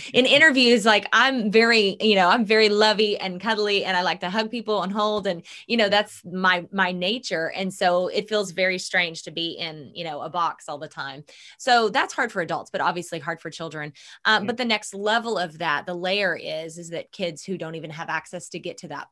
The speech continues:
Speaker 2: point. And I
Speaker 1: Yeah.
Speaker 2: think it's super powerful that you guys are, are able to help these kids have access to that.
Speaker 1: Yeah. I mean, it's a, it's a big deal. There's, I mean, and, and like I said, there's still a lot of kids that are just struggling and, and still don't have access. So we're just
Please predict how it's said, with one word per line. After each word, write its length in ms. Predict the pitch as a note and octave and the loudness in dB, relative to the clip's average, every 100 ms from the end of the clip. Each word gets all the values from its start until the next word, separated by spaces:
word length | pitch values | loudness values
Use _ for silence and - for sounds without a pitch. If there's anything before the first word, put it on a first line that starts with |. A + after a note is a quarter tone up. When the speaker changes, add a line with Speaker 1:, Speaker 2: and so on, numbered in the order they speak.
| - | -12
Speaker 2:
point. 320 | E3+ D#3 - - - - - | -10 -10 -14 -20 -20 -14 -6
And 120 | F#3 | -4
I 40 | |
Speaker 1:
Yeah. 60 | F3 | -4
Speaker 2:
think 160 | F#3 E3+ | -6 -6
it's 160 | - | -8
super 520 | - F#3+ F#3 F3 F3 D3+ | -10 -4 -4 -4 -6 -6
powerful 500 | D#3+ D3+ D#3 D#3 C#3 | -4 -4 -4 -10 -12
that 100 | - | -10
you 140 | D#3+ | -10
guys 260 | D#3 D3+ D#3 | -8 -10 -10
are, 180 | D3+ - | -12 -10
are 220 | D#3 D3+ | -12 -12
able 260 | - E3 D#3+ | -12 -10 -10
to 100 | D#3 | -12
help 240 | C#3 D#3 - | -12 -12 -10
these 240 | D3+ C#3+ | -12 -10
kids 260 | D#3+ D3+ D3 | -10 -10 -6
have 160 | D#3 | -4
access 480 | C#3+ G3 - C#3 - | -4 -6 -10 -14 -14
to 140 | - | -14
that. 320 | - - - _ | -12 -10 -12 _
Speaker 1:
Yeah. 180 | D#3 F3 | -4 -2
I 60 | D#3+ | 0
mean, 160 | E3+ | -2
it's 160 | G#3 - | -4 -8
a, 80 | - - | -12 -12
it's 140 | - | -12
a 60 | F#3+ | -6
big 220 | G#3 D#3 | -6 -2
deal. 340 | E3+ G3+ D3 | 0 0 -2
There's, 380 | C#3 D#3+ D3 - - - - | -4 -4 -4 -10 -16 -20 -10
I 40 | |
mean, 120 | D#3+ | -6
and, 180 | F3+ G3 - | -4 -6 -8
and 180 | F3+ F3 | -12 -8
like 200 | E3+ E3+ | -6 -6
I 40 | |
said, 200 | D#3 D#3 | -6 -4
there's 180 | D3+ D3 | -2 -2
still 200 | - E3+ | -4 -4
a 0 | |
lot 260 | D#3 C#3 C3+ | -4 -2 -2
of 80 | C3+ | -4
kids 400 | - C#3 C#3 B2 | -8 -8 -8 -8
that 140 | B2+ | -8
are 100 | B2 | -8
just 200 | A#2+ B2+ | -8 -10
struggling 580 | - C3 B2 C3 B2 A#2+ | -12 -10 -10 -10 -10 -8
and, 160 | A#2 B2 | -10 -10
and 180 | C3 A#2+ | -14 -14
still 240 | A#2+ C3+ B2 | -14 -12 -10
don't 240 | B2+ C3 | -10 -10
have 220 | A#2 A2+ | -12 -12
access. 400 | A2 G#2+ - A2+ | -12 -14 -16 -14
So 80 | C3 | -10
we're 120 | C3+ | -8
just 260 | C#3 C#3+ - | -6 -6 -10